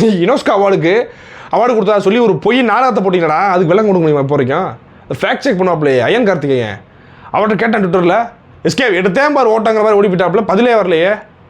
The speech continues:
இவ்வளவு நாடகத்தை போட்டுக்கிட்டு ஏமா-, மக்கள், மக்களை ஏமாத்திட்டு பிழைச்சிட்டு இருப்பீங்க. நாங்க பா-, தமிழர்களை இங்க பார்த்துக்கிட்டு அப்படியே அவர் தூக்கி பிடிக்கணுமா நாங்க? எதுக்கு பிடிக்கணும்? மக்கள் மத்தியில் ஈவரா என்ற ஒரு பிம்பத்தை உடைத்து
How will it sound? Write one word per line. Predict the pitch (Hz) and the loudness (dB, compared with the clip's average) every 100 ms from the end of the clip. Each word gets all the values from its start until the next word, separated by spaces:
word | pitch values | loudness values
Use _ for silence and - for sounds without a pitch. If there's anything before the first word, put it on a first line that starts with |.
| - - - - - - | -20 -20 -20 -20 -16 -2
இவ்வளவு | 180 233 196 | 2 2 2
நாடகத்தை | 175 262 269 214 | 0 0 0 0
போட்டுக்கிட்டு | 185 165 147 143 185 202 - - - - - | 0 0 0 2 0 -2 -10 -20 -20 -18 -6
ஏமா-, | 165 | -2
மக்கள், | 262 240 190 214 | 0 0 0 -2
மக்களை | 185 180 185 220 | 0 0 2 2
ஏமாத்திட்டு | 247 233 240 - | 0 0 -2 0
பிழைச்சிட்டு | 233 214 170 | 0 0 0
இருப்பீங்க. | 147 143 208 349 - - - - | -2 -2 -2 -4 -12 -20 -20 -8
நாங்க | 196 226 196 | -2 0 0
பா-, | 220 | 0
தமிழர்களை | 196 247 240 220 | 0 0 2 0
இங்க | 165 180 | 0 0
பார்த்துக்கிட்டு | 196 196 | 0 0
அப்படியே | 220 190 208 196 131 101 120 - - - | 0 2 2 2 0 -4 -10 -20 -20 -6
அவர் | 196 196 | -2 0
தூக்கி | 233 214 | 2 2
பிடிக்கணுமா | 208 180 156 | 2 0 -2
நாங்க? | 127 123 190 135 - | -2 -2 -4 -4 -4
எதுக்கு | 139 226 214 | 0 0 2
பிடிக்கணும்? | 220 170 131 101 - - - - - - - - | 0 0 -2 -6 -14 -20 -20 -20 -20 -20 -20 -10
மக்கள் | - 160 - 240 | -6 -6 -2 -2
மத்தியில் | 208 165 175 208 180 202 | -2 -2 0 2 2 2
ஈவரா | 208 208 | 2 0
என்ற | 202 180 | 0 0
ஒரு | 170 139 | 0 2
பிம்பத்தை | 160 185 165 185 214 208 - | 0 0 0 0 -2 -4 -8
உடைத்து | 123 175 254 214 220 247 - | -2 0 0 -2 -4 -4 -6